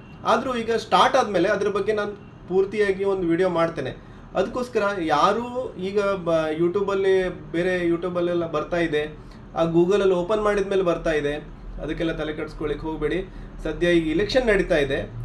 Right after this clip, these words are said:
ಆ ಚುನಾವಣೆ ಏನು ನಡೆದ ಮೇಲೆ ನಂತರ, ಆ ಚುನಾವಣೆಯ ಪ್ರಾಸೆಸ್ ನಡೆದ ನಂತರನೇ, ಆ, ಈ ರೇಷನ್ ಕಾರ್ಡ್ದು ಏನಾದ್ರು ಅಮೆಂಡ್ಮೆಂಟ್ ಇರ್ಬೋದು, ಹೊಸ ರೇಷನ್ ಕಾರ್ಡ್ ಇಡ್ಬೋದು,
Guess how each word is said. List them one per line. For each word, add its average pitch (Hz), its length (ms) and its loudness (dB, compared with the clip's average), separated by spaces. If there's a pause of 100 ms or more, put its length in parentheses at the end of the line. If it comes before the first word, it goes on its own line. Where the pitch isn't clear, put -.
ಆ 170 160 2
ಚುನಾವಣೆ 226 560 4
ಏನು 214 180 4
ನಡೆದ 185 300 2
ಮೇಲೆ 170 540 0 (180)
ನಂತರ, 175 400 0
ಆ 147 200 4
ಚುನಾವಣೆಯ 226 760 4
ಪ್ರಾಸೆಸ್ 196 480 0
ನಡೆದ 185 540 0 (240)
ನಂತರನೇ, 220 680 2 (840)
ಆ, 180 160 -2
ಈ 180 120 0
ರೇಷನ್ 175 320 -2
ಕಾರ್ಡ್ದು 170 360 -2
ಏನಾದ್ರು 165 520 -2 (320)
ಅಮೆಂಡ್ಮೆಂಟ್ 165 500 2
ಇರ್ಬೋದು, 151 440 -2
ಹೊಸ 147 180 -4
ರೇಷನ್ 160 360 -4
ಕಾರ್ಡ್ 147 160 -2
ಇಡ್ಬೋದು, 147 600 -6